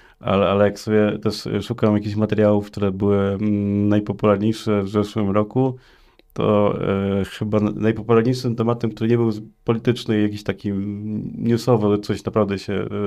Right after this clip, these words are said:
paliło, wydarzyło, którego ludzie szukali, e, w Google i do, do nas przychodzili, to był,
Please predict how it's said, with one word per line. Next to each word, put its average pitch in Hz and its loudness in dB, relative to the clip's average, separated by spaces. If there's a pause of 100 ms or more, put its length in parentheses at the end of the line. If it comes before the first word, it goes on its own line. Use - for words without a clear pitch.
(320)
paliło, 107 2
wydarzyło, 113 0 (440)
którego 110 4
ludzie 113 2
szukali, 104 -2 (220)
e, 104 -2
w 104 -8
Google 107 2
i 101 -4
do, 101 -4
do 107 0
nas 98 0
przychodzili, 104 -2 (500)
to 107 -2
był, 101 2